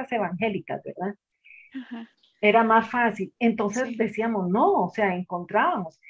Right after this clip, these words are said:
Speaker 1: Y para mí el gran escándalo fue leer un poquito que el Cantar de los Cantares, que era así como, "¡Ah! ¿qué está haciendo usted?", me decía mi mamá, ¿verdad? Cuando me encontraba leyendo, "Ese, ese libro no se lee", me decía, ¿verdad? "Ese no se puede leer".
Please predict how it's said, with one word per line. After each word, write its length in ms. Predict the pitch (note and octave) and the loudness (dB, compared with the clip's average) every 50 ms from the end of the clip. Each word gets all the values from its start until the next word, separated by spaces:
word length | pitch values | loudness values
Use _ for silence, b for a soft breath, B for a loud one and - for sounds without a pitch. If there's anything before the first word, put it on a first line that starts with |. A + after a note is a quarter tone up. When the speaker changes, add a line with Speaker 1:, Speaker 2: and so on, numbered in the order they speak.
| B B B | B B B
Speaker 1:
Y 120 | - B3 G3+ | -2 2 4
para 260 | G#3+ A3 G#3 G3+ G3+ | 6 6 6 6 6
mí 140 | G3+ G3+ G3+ | 4 4 2
el 100 | G#3+ A3+ | 0 0
gran 260 | - C4 C4 C4+ C4+ | 0 0 0 0 -2
escándalo 560 | C#4+ C#4 - - C#4+ C4 B3 B3 C#4+ D#4 D4+ D4 | -4 -6 -4 -4 -4 -2 -2 0 0 0 0 -2
fue 200 | - A#3+ G#3+ G#3 | -2 -2 -2 -2
leer 460 | A#3 B3 A#3 G#3+ G#3+ A3 A#3 B3 B3+ | -2 -4 -4 -2 -2 -2 -2 -2 -2
un 120 | B3+ B3 A#3+ | -4 -6 -6
poquito 560 | - A#3+ - - A#3+ A#3 A3+ - - - - - | -8 -8 -8 -6 -6 -6 -4 -4 -4 -4 -4 -4
que 260 | A3+ F3 D3 - - - | -6 -6 -6 -6 -4 -4
el 180 | F#3 F#3 - | -4 -2 -2
Cantar 340 | - G3 F#3 F#3 F#3+ F3+ F#3 | -2 -2 0 2 0 0 2
de 60 | F#3+ A3+ | 0 0
los 140 | C4 C4 C4 | -2 -2 -2
Cantares, 520 | - G3+ F3+ F3+ - A#3 B3+ A3 G3 G3 - | -4 -6 -2 0 0 2 2 2 0 0 0
que 80 | G3 | 0
era 160 | F#3 F#3+ G#3+ A#3 | 2 2 2 0
así 160 | A#3 - G#3+ | -2 -4 -8
como, 340 | - B3 A#3 G3+ F#3 - - - | -6 -4 -4 -2 -4 -6 -6 -4
"¡Ah! 460 | D#4 G4 G#4+ A4+ A4+ A#4 A4 G4+ - - | 0 0 2 2 2 2 0 0 -2 0
¿qué 60 | C4 A#3+ | 0 0
está 180 | A#3+ B3 D4 | 2 2 0
haciendo 340 | C#4 C#4 C#4 C#4 C#4 C4 E4 | 0 0 -2 -2 -2 -2 -4
usted?", 300 | C#4+ - - C#4+ C#4 C4+ | -4 -2 -2 -2 0 0
me 120 | C4 A3 | 0 0
decía 300 | F#3+ F#3 F#3+ G3+ G#3+ A3 | 0 0 0 0 0 0
mi 120 | A3+ C4 C4 | 0 0 0
mamá, 320 | B3 A3 G3 G3 A#3 B3+ | 0 0 0 0 0 0
¿verdad? 200 | B3 B3 G#3+ A#3+ | 2 2 2 0
Cuando 200 | - A#3 G#3+ G#3+ | 0 -2 -2 -2
me 100 | G3+ G3 | -4 -6
encontraba 460 | F#3 - F#3 F3+ F3+ F#3+ F#3 G#3 A#3 | -6 -8 -10 -6 -2 0 4 4 4
leyendo, 360 | B3 B3 A#3 A#3+ A#3+ A#3+ A#3+ A#3+ | 4 2 0 -2 -2 0 0 0
"Ese, 160 | A#3 G#3+ G#3+ | 2 2 2
ese 160 | G#3 G#3+ C4+ | 2 2 2
libro 320 | C4+ C#4 C#4+ C#4+ D4+ D#4 D4 | 0 0 0 0 0 0 0
no 160 | C4+ B3+ B3 | -2 -4 -4
se 160 | B3 C4 D4 D4 | -4 -4 -4 -2
lee", 340 | D4 D#4+ F4 F#4 E4+ A3+ F#3 | 0 0 0 0 0 -2 -4
me 100 | E3+ E3 D#3+ D#3+ - | -6 -8 -10 -12 -14
decía, 320 | _ - D#4+ D#4 F#3+ E3 | _ -12 -8 -6 -6 -4
¿verdad? 340 | C3+ C3+ - - F3+ A3 B3 - _ _ _ _ _ _ | -6 -6 -8 -6 -6 -6 -8 -10 _ _ _ _ _ _
"Ese 240 | - G3 G3 C4 B3+ | -4 -2 0 0 0
no 100 | B3 B3 B3 | 2 0 0
se 120 | B3+ C#4+ | 0 -2
puede 300 | C#4 C4+ B3+ C4 C#4 C#4 | -2 0 0 2 2 2
leer". 520 | C4+ A#3 G#3 G#3+ A#3 C#4+ E4 D#4 A3 G#3 | 0 0 0 0 0 0 -2 -2 -4 -6